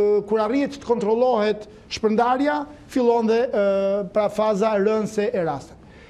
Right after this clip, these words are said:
Dhe në këtë logjik, në opinionin tim personal, në këtë logjik, çdo vend i cili ka pesë raste dhe bëhen dhjetë, dhe bëhen dymbëdhjetë, dhe bëhen gjashtëmbëdhjetë, dhe këtu,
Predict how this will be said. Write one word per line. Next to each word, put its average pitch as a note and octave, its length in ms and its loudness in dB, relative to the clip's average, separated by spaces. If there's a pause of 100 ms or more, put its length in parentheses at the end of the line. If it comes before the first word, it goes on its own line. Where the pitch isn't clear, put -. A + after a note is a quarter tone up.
(180)
Dhe A3 200 0 (1300)
në A3 220 0
këtë E4+ 180 0
logjik, F#3+ 500 0 (340)
në G#3 240 0
opinionin B3 480 0
tim C4 160 0
personal, G3 540 -2 (180)
në F#3+ 140 -4
këtë D4 160 -4
logjik, F#3+ 400 -2
çdo A#3+ 220 2
vend A#3 280 0
i G3+ 80 -4
cili A3 320 -2 (160)
ka B3 400 -2
pesë A#3 320 0
raste F#3 400 -2
dhe F3+ 80 -2
bëhen G3+ 400 0
dhjetë, G3+ 380 0
dhe E3 60 -2 (100)
bëhen G#3+ 260 0
dymbëdhjetë, G#3 560 0
dhe F3+ 140 0
bëhen A3 260 0
gjashtëmbëdhjetë, G#3+ 640 0
dhe F#3 140 -2
këtu, A#3 160 0